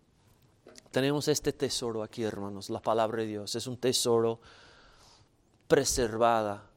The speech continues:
por nosotros, la palabra.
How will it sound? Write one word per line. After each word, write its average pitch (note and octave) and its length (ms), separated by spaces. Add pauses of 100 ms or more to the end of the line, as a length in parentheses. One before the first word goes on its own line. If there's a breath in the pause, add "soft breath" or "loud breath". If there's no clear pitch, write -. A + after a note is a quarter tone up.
(360)
por A2 220
nosotros, G2+ 880
la G#2 120
palabra. F#2+ 600